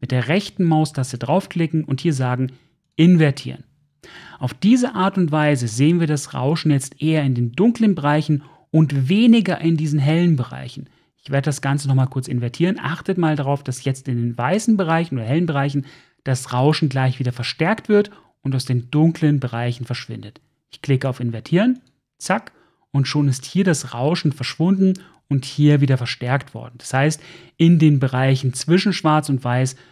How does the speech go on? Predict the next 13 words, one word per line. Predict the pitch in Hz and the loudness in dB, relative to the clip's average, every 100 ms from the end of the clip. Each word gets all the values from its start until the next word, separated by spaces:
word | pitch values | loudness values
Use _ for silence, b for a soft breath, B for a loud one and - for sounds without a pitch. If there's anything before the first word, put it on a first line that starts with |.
| b | b
wird | - 131 139 | -2 2 2
das | 135 - | 0 -4
Rauschen | 120 123 - | -4 -2 0
nur | 131 123 | 0 -2
teilweise | - 120 127 135 123 120 123 | -4 -2 0 2 0 -2 -2
angewandt. | 147 180 151 147 | -2 0 2 0
Deswegen | 127 - 127 | 0 -2 -4
sieht | 120 131 135 | -2 -2 -2
man | 127 | -2
es | 120 | -2
hier | - 127 | -6 -6
zum | 123 | -4
Beispiel | 117 117 - | -6 -6 -6